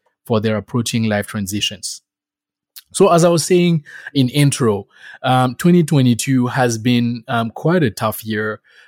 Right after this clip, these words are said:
for the Canadian economy, for, for actually the global economy in general. And we've seen, um, interest rates, uh, going up and up to try to counter,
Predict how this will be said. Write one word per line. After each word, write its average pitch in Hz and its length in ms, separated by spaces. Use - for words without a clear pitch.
for 120 180
the 110 80
Canadian 113 460
economy, 107 540
for, 127 380
for 123 240
actually 135 400
the 107 140
global 131 480
economy 107 640
in 104 120
general. 104 520
And 120 140
we've 123 160
seen, 123 520
um, 117 280
interest 135 520
rates, 123 500
uh, 110 120
going 127 440
up 123 300
and 117 200
up 117 240
to - 80
try 123 300
to 113 240
counter, 160 760